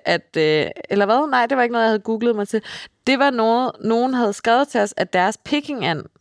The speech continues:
skulle være rigtig god. Så det er den, man skal spise, hvis man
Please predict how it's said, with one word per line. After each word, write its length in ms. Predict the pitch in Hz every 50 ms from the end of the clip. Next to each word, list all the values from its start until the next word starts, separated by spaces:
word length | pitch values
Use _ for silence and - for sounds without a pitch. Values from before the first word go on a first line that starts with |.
| _ _
skulle 200 | - - 190 170
være 100 | 156 139
rigtig 200 | 139 156 - -
god. 140 | - - - - _ _ _ _ _ _ -
Så 220 | - - 170 165 - _ _ _ _ _ _
det 140 | - 202 202
er 100 | 226 226
den, 80 | 180 175
man 160 | 180 170 165
skal 140 | - 170 165
spise, 260 | - - 170 165 170
hvis 160 | 170 170 -
man 300 | 160 151 147 151 156 165